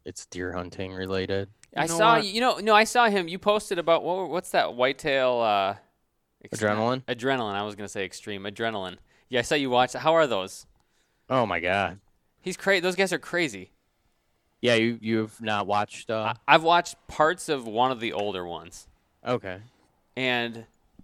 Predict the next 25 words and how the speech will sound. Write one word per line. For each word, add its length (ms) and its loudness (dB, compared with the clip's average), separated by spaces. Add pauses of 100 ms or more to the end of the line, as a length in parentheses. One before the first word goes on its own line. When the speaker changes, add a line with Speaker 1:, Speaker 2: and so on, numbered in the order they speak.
(340)
Speaker 2:
they 260 -4 (180)
do 140 -6
it 140 -6
very 260 -4
differently, 560 -10 (100)
but 80 -16
they 140 -4
get 140 -4
on 160 -4
some, 160 -14
like, 160 -4
a 40 -8
l-, 320 -12
lot 300 -4
of 100 -14
big 200 -12
deer. 280 -10 (560)
Speaker 1:
Yeah, 300 -2
you 160 -4
know, 180 0
in 100 -2
the 60 -6
past 440 -2 (720)
few 240 -4
years, 680 -6